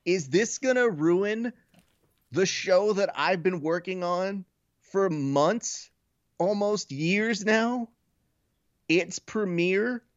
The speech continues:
because people are so fed up with it." Anyway, good way to transition. You guys should all watch Mister Mayor. No reason.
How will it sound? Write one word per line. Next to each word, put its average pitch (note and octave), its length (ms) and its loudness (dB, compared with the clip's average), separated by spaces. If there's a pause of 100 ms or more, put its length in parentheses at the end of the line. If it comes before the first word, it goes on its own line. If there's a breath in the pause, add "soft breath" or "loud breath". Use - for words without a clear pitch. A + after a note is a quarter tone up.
because E3+ 260 4
people F#3 320 -2
are D#3+ 140 4
so F#3+ 400 -2
fed F#3+ 300 2
up G3+ 180 0
with A3+ 200 -2
it." B3+ 200 -4 (320 soft breath)
Anyway, B2 440 0 (560)
good B3+ 120 -2
way G#3+ 180 2
to D#3 60 2
transition. A#2 640 -4 (400)
You F#3+ 120 -8
guys C4+ 160 -2
should G#3 100 0
all E3 140 4
watch C#3 360 0
Mister A#2+ 240 -6
Mayor. G2+ 320 -6 (180)
No F4 120 0
reason. D3 500 0